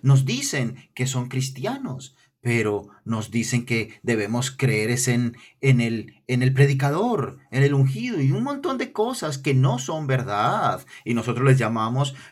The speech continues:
eh, liberales, les llamamos liberales, porque ellos dicen que son cristianos y que alaban a Cristo, pero no creen realmente en la muerte sustitutoria, ni creen en la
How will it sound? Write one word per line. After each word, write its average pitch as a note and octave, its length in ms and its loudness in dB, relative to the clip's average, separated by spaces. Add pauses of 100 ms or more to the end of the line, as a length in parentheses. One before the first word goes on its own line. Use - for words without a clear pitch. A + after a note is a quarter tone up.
(140)
eh, A2 520 -2
liberales, C3 920 4 (140)
les B2+ 160 0
llamamos C#3 380 0
liberales, D3+ 500 -4
porque C#3+ 260 -4
ellos F3+ 240 -4
dicen G3+ 380 -6
que D#3+ 120 -6
son D#3+ 280 -4
cristianos E3+ 840 -4 (200)
y B2+ 100 2
que C3 140 4
alaban D#3+ 340 2
a E3+ 80 -6
Cristo, F#3 480 -4 (320)
pero C3 460 4 (100)
no A#2 720 -4
creen C3+ 640 0
realmente A#2+ 1120 -4
en C3+ 300 6
la B2 100 2
muerte B2 460 -2
sustitutoria, C3+ 1000 -2
ni B2+ 200 0
creen C3+ 300 0
en C#3 220 0
la A#2+ 200 0